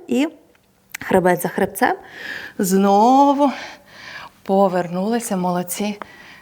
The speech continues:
на килимок. Далі ми з вами перевертаємось на сторону, допомагаємо собі рукою відштовхнутися.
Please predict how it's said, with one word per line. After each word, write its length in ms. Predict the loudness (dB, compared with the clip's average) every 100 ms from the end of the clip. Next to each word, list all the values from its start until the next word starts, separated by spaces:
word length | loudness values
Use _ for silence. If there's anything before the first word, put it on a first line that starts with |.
| -8
на 440 | -4 0 0 0 -4 -14
килимок. 560 | -6 -4 -2 -4 -8 -12 -18 -18 -10 0
Далі 320 | 4 4 4
ми 100 | 0
з 80 | 0
вами 240 | 0 0
перевертаємось 1120 | 0 2 4 2 -2 -2 -2 0 -2 -4 -4
на 140 | -2 -2
сторону, 560 | -2 0 2 4 4
допомагаємо 520 | 2 0 -2 -2 -2
собі 240 | -4 -2 -2
рукою 400 | -2 -4 -4 -4
відштовхнутися. 880 | -6 -8 -10 -6 -8 -6 -6 -6